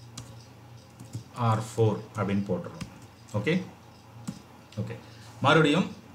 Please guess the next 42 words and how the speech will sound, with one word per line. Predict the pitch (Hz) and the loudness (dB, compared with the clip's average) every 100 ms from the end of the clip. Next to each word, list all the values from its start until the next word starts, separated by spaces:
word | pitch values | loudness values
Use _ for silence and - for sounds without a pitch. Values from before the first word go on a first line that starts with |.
| - - - | -20 -10 0
if | 160 156 | 2 4
condition, | 143 117 123 147 | 4 4 2 2
if | 175 | 2
and | 156 127 | 4 4
condition | 127 123 117 | 2 2 4
போடணும். | 117 113 160 185 135 | 6 6 4 2 4
ஏன்னா | 127 175 | 6 4
இப்போ | 185 135 | 6 4
வந்து | 139 151 | 4 2
நம்ம | 131 | 2
வந்து | 123 123 160 127 113 - - - - - 127 | 2 2 4 2 -2 -8 -18 -20 -20 -6 4
ஒரு | 165 | 6
பக்கம் | 185 175 175 185 | 8 8 8 8
தான் | 180 | 8
போட்டிருக்கோம். | 147 - 117 147 226 - - - | 6 4 6 6 4 -4 -18 -6
So | - 117 117 | 4 8 8
நம்ம | 120 | 8
என்ன | 127 160 | 8 6
பண்ணணும்னா, | 165 139 123 131 - - - - - - 143 | 8 6 6 4 2 -4 -18 -20 -20 -4 4
இந்த | 180 | 8
பக்கம் | 180 175 185 156 | 8 8 8 8
எங்க | 147 | 8
இருக்கு | 143 135 | 6 8
அப்படின்றத | 127 120 120 147 | 8 8 8 8
நம்ம | 127 107 | 6 6
identify | 113 110 107 98 | 6 4 2 0
பண்ணணும், | 98 92 95 101 | 0 0 0 -2
ஓகேங்களா? | 110 107 104 | -2 -2 0
So | 110 | 0
support | 127 120 185 156 | 0 4 4 6
ஜோன்ல | 143 135 123 | 6 8 6
எந்தெந்த | 127 117 | 4 2
stock | 117 113 117 | 4 2 2
இருக்குன்றதையும் | 110 110 113 117 113 | 0 2 4 4 4
பார்க்கணும் | 110 107 | 2 0
இல்லையா? | 95 98 101 - - - - - | 0 2 0 -2 -18 -20 -6 6
So | |
அதுக்கு | 135 147 180 | 8 8 8
என்ன | 165 | 8
பண்றோம் | 156 135 123 120 | 8 8 6 6
அப்படின்னா, | 107 101 175 - - - - 120 | 6 4 4 0 -12 -18 -2 2
if | 185 | 2